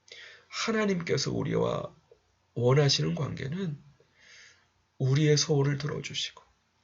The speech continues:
또 우리는 주님의 소원을 들어드리고 더 깊은 사랑의 관계로, 어, 하나 되기 원하시는 그와 같은 인도하심으로 인도하십니다. 어떻게 이와 같은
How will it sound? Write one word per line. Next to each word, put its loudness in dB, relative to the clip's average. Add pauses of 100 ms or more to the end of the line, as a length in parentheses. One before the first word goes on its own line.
(460)
또 6
우리는 2
주님의 2
소원을 -2 (120)
들어드리고 -6 (540)
더 -10
깊은 -8 (460)
사랑의 -4
관계로, -12 (840)
어, -14
하나 -2
되기 -4
원하시는 -6 (1000)
그와 -2
같은 -6 (380)
인도하심으로 0
인도하십니다. -12 (800)
어떻게 -2
이와 2
같은 -6